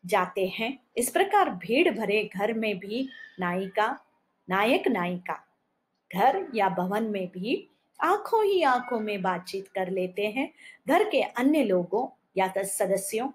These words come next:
या सभा में उपस्थित जनों का इस ओर बिल्कुल भी ध्यान नहीं जाता।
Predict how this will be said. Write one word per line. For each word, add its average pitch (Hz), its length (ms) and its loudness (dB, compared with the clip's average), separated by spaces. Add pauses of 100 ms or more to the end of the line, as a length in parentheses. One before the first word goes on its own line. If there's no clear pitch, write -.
(340)
या 196 140 4
सभा 190 340 0
में 190 160 0
उपस्थित 208 500 0
जनों 220 440 2 (520)
का - 280 2
इस - 240 -2 (760)
ओर 214 280 6
बिल्कुल 277 640 4
भी 208 340 -8
ध्यान 202 480 -4
नहीं 190 380 -6 (380)
जाता। 170 680 -6